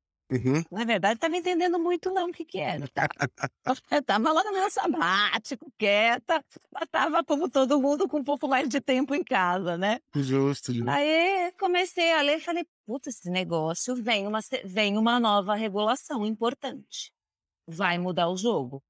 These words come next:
Speaker 2: Aí lá vem a Ellen, que gosta de uma pedreira,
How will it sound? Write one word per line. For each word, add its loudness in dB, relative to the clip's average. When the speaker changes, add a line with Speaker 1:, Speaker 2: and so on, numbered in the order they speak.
Speaker 2:
Aí 0
lá 2
vem -2
a 0
Ellen, -2
que -8
gosta -6
de -10
uma -4
pedreira, -4